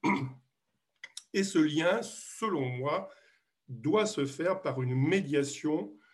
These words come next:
avec des professionnels de santé. Et cette médiation, je la fais, je la fais entre les soignants et les informaticiens depuis des années et des années. Alors, je prétends pas tout savoir, tout comprendre, hein, mais cette position transversale,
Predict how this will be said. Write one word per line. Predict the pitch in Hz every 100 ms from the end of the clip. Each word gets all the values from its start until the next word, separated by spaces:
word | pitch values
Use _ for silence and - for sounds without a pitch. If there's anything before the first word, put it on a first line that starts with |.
| _ _ _ _ _
avec | 143 139 190
des | 143
professionnels | 135 139 139 151 165 165
de | 135
santé. | 127 156 151 151 170 226 - - _
Et | 147
cette | 127 151 131
médiation, | 151 151 151 143 - 135 131 -
je | 131 120 196
la | 165
fais, | 131 - 247 269 135 - -
je | -
la | 151 147
fais | -
entre | 151 143 135
les | 127
soignants | 127 - 139 147
et | 120
les | 120
informaticiens | 151 151 127 117 131 - 208 240
depuis | 127 131 123
des | 117 196 196
années | 180 170
et | 139
des | 120 117
années. | 160
Alors, | 226
je | -
prétends | - 147 156 135
pas | 127
tout | - 127
savoir, | - 127 165 190
tout | 190 127
comprendre, | 170 170 277 285 170
hein, | 156 - - - -
mais | 147 147 -
cette | - 165 - -
position | 202 180 170 - 180 175 -
transversale, | - 240 208 180 170 - 180 240 277 131